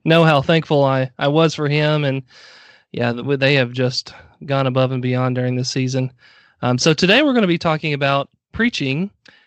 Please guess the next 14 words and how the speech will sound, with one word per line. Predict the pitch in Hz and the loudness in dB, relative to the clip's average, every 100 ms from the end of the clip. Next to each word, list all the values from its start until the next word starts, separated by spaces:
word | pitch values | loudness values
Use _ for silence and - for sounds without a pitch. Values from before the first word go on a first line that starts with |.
| _ | _
and, | - 143 135 131 | -4 0 0 0
uh, | 127 127 | 0 -2
preaching | 127 160 156 151 | -2 -6 -4 -4
is, | 139 131 127 | -2 -2 -4
uh, | 151 139 135 131 | -6 -4 -2 -4
a | 131 | -4
passion | 160 151 - 156 | -2 -2 -2 -2
of | 135 | -2
yours, | 131 147 202 196 | 0 2 0 -2
uh, | 131 117 | -6 -4
a | 127 | -6
specialty | 131 156 151 165 143 147 135 | -6 -4 -2 -4 -2 0 0
of | 131 | 0
yours. | 135 165 - | 0 0 -2